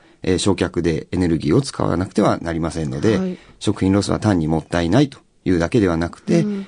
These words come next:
Speaker 1: えー、環境にも大きな影響を及ぼしています。
Speaker 2: はい。目に見えてこの食品が捨てられていく以上の、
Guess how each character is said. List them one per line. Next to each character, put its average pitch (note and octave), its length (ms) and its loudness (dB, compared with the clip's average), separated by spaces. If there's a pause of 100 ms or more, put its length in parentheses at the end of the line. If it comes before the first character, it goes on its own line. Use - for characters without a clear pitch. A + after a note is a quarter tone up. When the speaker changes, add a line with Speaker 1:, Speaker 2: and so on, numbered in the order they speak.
Speaker 1:
え D#2+ 120 -2
ー、 - 20 -4
環 F#2 180 -2
境 A2+ 120 0
に E3+ 100 6
も C#3+ 260 2
大 E2+ 120 0
き - 120 -6
な D2 60 0
影 C#2 140 -2
響 A2+ 180 0
を A#2+ 220 4
及 D#2 80 -2
ぼ D2 100 -4
し - 100 -6
て - 80 -6
い G1+ 60 -8
ま - 180 -12
す。 - 180 -12
Speaker 2:
は F#3+ 180 -2
い。 F#3+ 160 -8
目 A3 140 4
に A3 140 6
見 A#3 160 4
え B3 100 4
て F#3+ 120 -4
こ F3+ 120 -4
の F3+ 80 2
食 G3+ 280 -2
品 G#3+ 140 2
が G#3+ 140 2
捨 - 80 -10
て A#3+ 140 2
ら A#3 140 2
れ A#3+ 140 4
て - 180 0
い B3 60 2
く C4 280 0
以 C#4+ 160 6
上 E4+ 300 6
の、 G#3+ 380 4